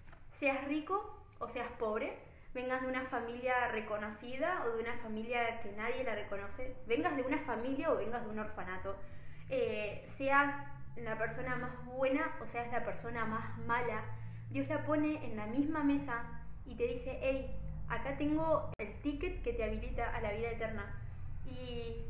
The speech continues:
lo que tenés que hacer para obtenerlo, para que sea tuyo y tenga tu nombre, es creer en que Jesús ya pagó por vos".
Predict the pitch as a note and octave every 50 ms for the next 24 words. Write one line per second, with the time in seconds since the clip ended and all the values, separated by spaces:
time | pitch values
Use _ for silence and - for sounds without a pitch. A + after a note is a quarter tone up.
0 | - - B3 A#3 A#3+ A3+ A#3 B3+ C#4 C4+ - D#4+ D4+ - D#4+ D#4+ D#4+ D#4 D#4 C#4
1 | C4 B3+ B3 A#3+ A#3 A3+ A3+ A3+ A#3 B3+ B3+ B3 A#3 - - G3+ G3+ C4 C#4+ D#4
2 | F4+ G4+ G4+ - B3 G#3+ G#3+ G#3+ G#3+ A3 - A#3+ A#3+ A#3+ C#4 C#4 C#4 D4 C#4 B3
3 | B3 B3+ C4 C4 B3+ B3+ A#3+ B3 C4 C4+ C#4 D#4 E4 D#4 - C4 D4 - - -
4 | - - - - - - - - - - - - C4+ A#3+ B3 C4 D4+ D#4 - -
5 | - - - - - B3 A#3 G#3+ A#3 A#3+ A#3+ A3 - C4+ - C#4 B3+ - A3+ A3
6 | G#3+ G#3+ G#3 G#3 F#3+ F#3+ F#3+ -